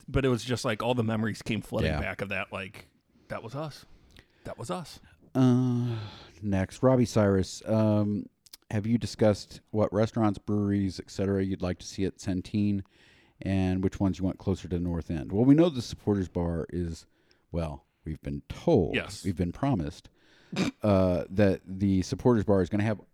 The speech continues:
Speaker 2: all of the local breweries that we love. Uh, Second Shift, Schlafly, Urban Chestnut, Civil Life, Four Hands, uh, Well Spent now. Um,
Speaker 1: Michelob.
Speaker 2: <laughs>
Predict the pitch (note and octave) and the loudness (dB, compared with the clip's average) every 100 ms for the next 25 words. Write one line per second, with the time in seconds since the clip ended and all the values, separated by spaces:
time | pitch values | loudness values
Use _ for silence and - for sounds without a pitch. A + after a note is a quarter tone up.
0 | _ _ - B2 E3 F#3 A#2+ E2+ F2+ E2 | _ _ 0 6 6 6 4 2 2 0
1 | - D#2+ D#2 - - F2 E2+ D2+ D2+ E2+ | -2 -6 -6 -8 -10 -4 -2 0 -2 -4
2 | - - F2+ C2 E2 D#2 D2 E2+ E2 D#2+ | -8 -8 -6 -4 -4 -4 -6 -6 -6 -8
3 | _ _ E2+ D#2 E2+ D#2 F#2+ - - - | _ _ -6 -4 -2 -4 -8 -20 -20 -20
4 | _ - A2 G2 - E2+ - - G#2 G2 | _ 4 4 4 0 -2 -2 -2 2 4
5 | F#2+ - F#2 E2+ D#2 D2+ D2+ - - - | 2 -2 -2 -2 -2 -6 -10 -12 -10 0
6 | G#2 G2 F#2 G2 F2+ - E2+ D#2+ - - | 2 2 2 2 2 0 -2 -2 -4 0
7 | A2 G2 F#2+ F2 E2 D2 - - G#2 F#2+ | 2 4 2 0 -4 -6 -6 2 4 6
8 | F2 E2 D#2 D2 - _ _ - - _ | 4 0 -2 -4 -10 _ _ -10 -10 _
9 | _ _ - E2 D#2+ D#2+ G#2 G2+ - G#2 | _ _ -6 -4 -2 0 2 2 0 0
10 | G2+ F#2 - - - F#2 F2+ E2 D#2+ D#2 | 2 0 -6 -12 -10 -4 -2 -2 -2 -4
11 | D2 D#2 _ G2 F2+ E2+ D#2+ _ _ - | -8 -20 _ -4 -2 -2 -8 _ _ -8
12 | B2+ - A2+ B2 C3 _ _ _ - - | -8 -4 -4 -4 -8 _ _ _ -6 0
13 | - D3+ - - C#3+ A#3 F#4+ | 6 6 6 2 2 4 6